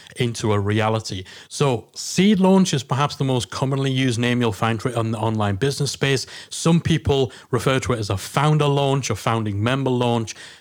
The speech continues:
but ultimately it's a pre-sale. You are taking a paid pre-order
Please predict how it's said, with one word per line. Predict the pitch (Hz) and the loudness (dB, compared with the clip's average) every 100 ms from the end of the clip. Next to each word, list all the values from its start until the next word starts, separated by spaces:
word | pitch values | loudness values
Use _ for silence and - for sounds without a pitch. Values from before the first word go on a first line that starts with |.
| _ | _
but | - | -2
ultimately | 147 226 - 185 139 143 143 - _ - | 2 2 4 2 2 0 -2 -6 _ -6
it's | 131 | -2
a | 120 | -2
pre-sale. | - 131 117 104 107 98 | -2 0 0 -2 -2 0
You | 107 131 | 0 -2
are | |
taking | - 143 147 151 135 | -2 -2 0 -2 -4
a | 113 | -4
paid | 113 - - 139 175 - - _ | -6 -6 -2 0 0 -2 -14 _
pre-order | - 156 190 175 117 110 120 | -4 2 4 4 4 2 0